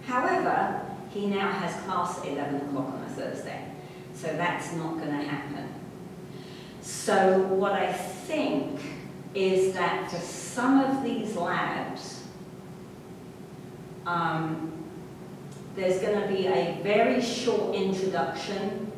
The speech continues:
by me, making the link between the lab and the classwork for you. And then we can have a discussion about how well we understand that,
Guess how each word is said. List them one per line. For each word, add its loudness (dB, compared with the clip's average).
by 2
me, 0
making 6
the 2
link 2
between 2
the 2
lab 0
and 0
the -2
classwork -2
for -2
you. -4
And -2
then 2
we 2
can 0
have 0
a -2
discussion -2
about -2
how -4
well 0
we -2
understand -4
that, -4